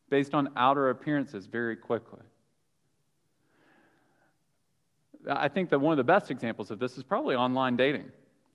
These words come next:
And there's nothing wrong with online dating. And I am going to be very open about the fact that I,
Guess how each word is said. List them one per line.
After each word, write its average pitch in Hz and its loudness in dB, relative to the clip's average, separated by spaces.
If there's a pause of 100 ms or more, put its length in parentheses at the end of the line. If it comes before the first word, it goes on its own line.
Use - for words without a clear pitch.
(220)
And - -8
there's 175 -10
nothing 131 -4
wrong 110 -4
with 143 -8
online 127 -6
dating. 120 -6 (560)
And 117 -4
I 147 2
am 139 0
going 135 -2
to 127 -6
be 120 -4
very 135 0
open 131 -2
about 113 -2
the 107 -12
fact - -2
that 107 -2
I, 117 2